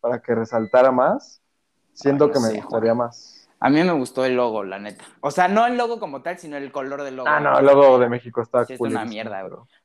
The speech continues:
Speaker 2: Pero, güey, a mí, a mí lo que me causa conflicto es que he visto que, eh, que le, como que le aplauden mucho fuera de México porque como que se están reinventando y cosas así, güey, y nosotros lo cagamos, güey.
Speaker 1: Sí.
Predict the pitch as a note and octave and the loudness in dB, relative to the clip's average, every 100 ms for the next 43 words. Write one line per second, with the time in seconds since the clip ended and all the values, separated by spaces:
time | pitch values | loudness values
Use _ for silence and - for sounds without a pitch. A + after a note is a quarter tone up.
0 | _ F3 - G#3+ B3 A3+ A#3 - G#3 A3+ | _ -8 -8 -8 -4 -4 -4 -10 -12 -10
1 | C4+ A#3 D#3+ D3+ G3 G3+ D3+ D#3 D#3+ F3+ | -10 -10 -10 -10 -10 -12 -12 -12 -12 -12
2 | D#3 C#3+ D#3+ D#3+ F3 D3 A#2+ A2 - _ | -8 -10 -10 -10 -10 -8 -10 -10 -14 _
3 | _ _ _ _ - C#3 B2+ B2+ B2+ B2 | _ _ _ _ -12 -8 -6 -4 -4 -4
4 | C3 B2+ A2+ C#3+ C3 C3 C3 B2 B2 B2 | -4 -4 -6 -6 -4 -4 -4 -6 -10 -10
5 | C#3 C3+ C#3+ C#3 D#3 F3 G3 F#3+ F3+ G3+ | -12 -10 -6 -6 -4 -6 -6 -10 -12 -6
6 | F3+ D3+ C3 A#2+ A2+ _ _ E3 E3+ E3 | -4 -4 -6 -10 -14 _ _ -8 -6 -6
7 | C3+ C3+ D#3+ C#3 - A#2 G#2+ A2 A2 A#2 | -8 -12 -12 -14 -12 -14 -14 -14 -14 -14
8 | A#2 - B2+ C#3 C#3 C3 A2+ B2 A#2 A#2 | -10 -4 -2 -2 -4 -6 -4 -4 -2 -4
9 | A2 A#2 C3 C3 C3+ C3 A2+ A#2 B2+ D#3+ | -2 -2 0 -2 -6 -8 -16 -10 -8 -6
10 | D3+ C#3 - - F3+ C#3 A2 A#2+ A2 C#3+ | -4 -6 -4 -4 -2 -2 -4 -4 -2 -2
11 | G#3 D3 B2+ A#2 _ _ _ _ _ _ | -4 -8 -10 -14 _ _ _ _ _ _
12 | _ _ _ _ _ _ | _ _ _ _ _ _